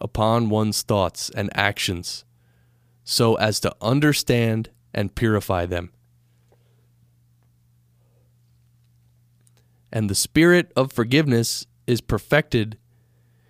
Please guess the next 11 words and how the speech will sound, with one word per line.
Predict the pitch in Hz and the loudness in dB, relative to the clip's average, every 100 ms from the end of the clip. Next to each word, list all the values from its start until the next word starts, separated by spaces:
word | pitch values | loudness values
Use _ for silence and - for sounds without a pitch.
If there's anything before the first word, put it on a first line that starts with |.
| _ | _
in | 117 113 110 | -2 0 2
one, | 135 113 98 107 _ _ _ _ _ _ _ _ _ - | 4 4 2 -4 _ _ _ _ _ _ _ _ _ -2
in | 127 | 2
the | 123 | 4
measure | 120 139 151 156 151 165 - | 4 4 4 4 2 0 -4
that | 123 110 - | -2 -2 -2
pride | - 135 156 160 | 0 4 4 4
and | 156 131 | 2 2
vanity | 123 117 110 - 101 95 95 _ _ _ | 2 2 0 -2 -2 -2 -6 _ _ _
are | 101 90 | -4 -2
overcome | 113 127 131 - 101 98 | 0 2 0 0 -2 -4